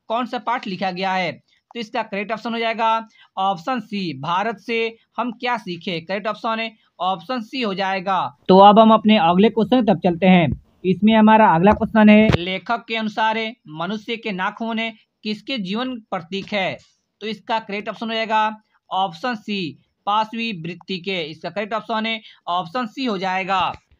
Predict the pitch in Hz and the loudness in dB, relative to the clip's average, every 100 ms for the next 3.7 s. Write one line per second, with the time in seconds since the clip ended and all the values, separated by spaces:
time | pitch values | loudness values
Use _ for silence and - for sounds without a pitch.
0 | _ 214 220 226 226 226 226 226 220 _ | _ -4 -2 -2 -4 -4 -4 -4 -6 _
1 | - 165 185 226 233 214 262 254 202 170 | -6 -4 -2 -4 -6 -8 -6 -6 -6 -6
2 | 185 170 190 185 147 - _ - _ 185 | -8 -4 -2 -2 -4 -10 _ -20 _ -12
3 | 185 214 226 220 220 220 | -10 -6 -4 -2 -2 0